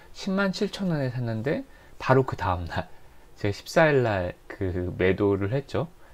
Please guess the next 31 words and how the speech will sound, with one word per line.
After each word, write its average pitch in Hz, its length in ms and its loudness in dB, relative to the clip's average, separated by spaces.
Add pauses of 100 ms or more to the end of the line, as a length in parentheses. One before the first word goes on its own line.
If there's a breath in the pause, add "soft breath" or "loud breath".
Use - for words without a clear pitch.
(140 soft breath)
그 - 100 -4
십사 - 280 2
일도 147 380 0
십만 170 380 0
천오백 107 400 2
원에 110 200 0
했는데 113 460 -4
종가가 117 580 -2 (500 loud breath)
십만 160 520 -2 (380)
삼천 175 400 -2
원에 123 140 0
끝났어요. 95 680 -6
그래서, 92 400 -4 (960 soft breath)
어, 87 520 -4 (1900 loud breath)
십오 151 380 4
일 113 100 2
날 98 460 0 (540)
딱 185 200 0
천 - 200 -4
원 175 120 4
올랐어요. 85 380 -4
제가 104 760 0
매수했던 92 520 0
단가보다 90 420 -6
딱 - 160 -4
천 - 180 -6
원 156 120 0
올랐거든요. 82 540 -4
그래서 92 280 -8
제가 101 320 0
대웅제약을 143 760 2